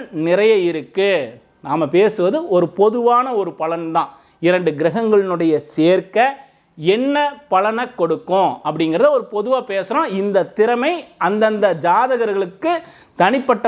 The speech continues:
முறையில உண்மையிலேயே இருக்கும். இது வெளிப்படுதா இல்லையா, இதை வெளிப்படுத்த வைக்கணும்னா என்ன செய்யணும், இதெல்லாம் நிறைய ஆய்வுகள், நிறைய குறிப்புகள் இருக்கு. நிறைய காணொளிகள் நாம பேசிக்கிட்டு தான் வரோம். சரி, இன்னைக்கு இரு கிரகங்களினுடைய இணைவு, நம்ம ஒவ்வொரு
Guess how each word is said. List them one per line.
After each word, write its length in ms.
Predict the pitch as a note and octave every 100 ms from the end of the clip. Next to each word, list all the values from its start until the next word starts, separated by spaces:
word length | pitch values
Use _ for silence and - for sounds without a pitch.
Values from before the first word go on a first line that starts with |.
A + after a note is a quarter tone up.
| G3+
முறையில 220 | G#3 C4 A#3
உண்மையிலேயே 400 | G#3 G#3+ G#3+ B3 G3
இருக்கும். 300 | G3+ G#3+ E3+ -
இது 160 | D3 C3 B2
வெளிப்படுதா 720 | F3+ B3 C4+ - A3 G3+ A3+ C4+ - E3
இல்லையா, 320 | F3+ F3+ E3 D3+ F3
இதை 200 | F#3 E3 F3+
வெளிப்படுத்த 480 | C4 C4+ A#3+ A3 F#3
வைக்கணும்னா 600 | E3 F#3 - C#4 A#3+ A#3 D4+ D4 - - _ D#3 F3+
என்ன 140 | B3 B3+ C4
செய்யணும், 400 | F#3+ F#3 F3 F3
இதெல்லாம் 380 | F#3+ A#3 B3+ A3+ F#3 E3
நிறைய 200 | G3+ A#3+ G#3 G#3
ஆய்வுகள், 380 | G#3 F#3+ C4 G#3
நிறைய 160 | A3 G#3+
குறிப்புகள் 340 | A3 A3 G3+ F#3
இருக்கு. 160 | F#3 D4+ C4
நிறைய 180 | B3+ B3+ A#3 G#3+
காணொளிகள் 480 | B3 C#4 C4+ B3 A#3
நாம 120 | G#3 F3 C#3 G3+
பேசிக்கிட்டு 460 | A#3 A#3+ G#3+ G3
தான் 160 | A3+ G3
வரோம். 200 | F3 D#3+ - _ _ _ _ -
சரி, 220 | F#3+ C3+ - C#3+
இன்னைக்கு 360 | F3 G3 F#3 A#3 G3 C3 E3 F3+
இரு 120 | G3 C#3 C3
கிரகங்களினுடைய 840 | E3 G3+ B3+ C4 A#3+ A3 F#3+ G3+ B3 D#3+
இணைவு, 260 | E3+ G3+ F3 A3
நம்ம 160 | B3 A3
ஒவ்வொரு 320 | G#3+ A3 A#3